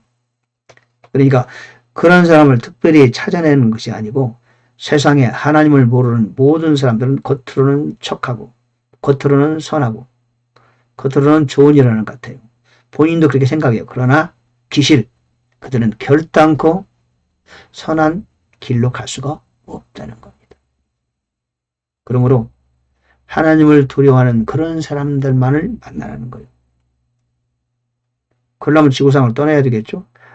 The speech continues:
만나기는 만나되 마음을 나누거나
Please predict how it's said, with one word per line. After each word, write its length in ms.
만나기는 880
만나되 680
마음을 720
나누거나 560